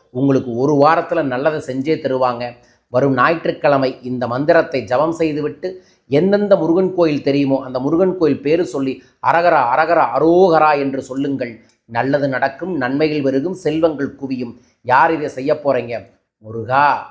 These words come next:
அப்படின்னு கமெண்ட் பாக்ஸ்ல மென்ஷன் பண்ணி, லைக் பண்ணி, ஷேர் பண்ணி, சப்ஸ்கிரைப் பண்ணுங்க.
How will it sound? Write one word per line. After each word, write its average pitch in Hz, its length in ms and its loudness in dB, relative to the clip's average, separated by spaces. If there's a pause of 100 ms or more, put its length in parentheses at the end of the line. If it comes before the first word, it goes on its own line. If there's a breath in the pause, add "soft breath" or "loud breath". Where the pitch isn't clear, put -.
அப்படின்னு 123 240 -10
கமெண்ட் 127 320 -2
பாக்ஸ்ல 127 260 -4
மென்ஷன் 123 280 -10
பண்ணி, 143 240 -6 (300 soft breath)
லைக் 147 200 -2
பண்ணி, 135 260 -4
ஷேர் 120 160 -2
பண்ணி, 123 240 -8
சப்ஸ்கிரைப் 147 340 -4
பண்ணுங்க. 123 400 -2